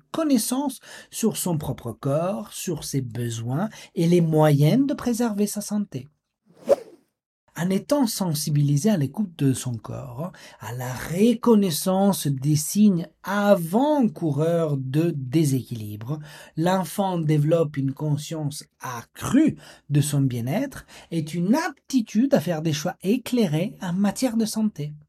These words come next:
Imaginez un adolescent qui, face à une multitude de choix alimentaires, opte pour des aliments nutritifs parce qu'il a appris l'impact de la nourriture sur son bien-être. Ou encore,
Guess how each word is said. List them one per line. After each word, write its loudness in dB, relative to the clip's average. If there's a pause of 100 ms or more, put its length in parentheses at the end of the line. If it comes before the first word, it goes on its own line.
(560)
Imaginez 10
un 8
adolescent 4
qui, -8 (360)
face 6
à 4
une 2
multitude 0
de 0
choix 0
alimentaires, 2 (460)
opte 2
pour 0
des 6
aliments 8
nutritifs 0 (300)
parce -2
qu'il 2
a 0
appris 2
l'impact 0
de 2
la 2
nourriture -2
sur 0
son 2
bien-être. 0 (440)
Ou 8
encore, 2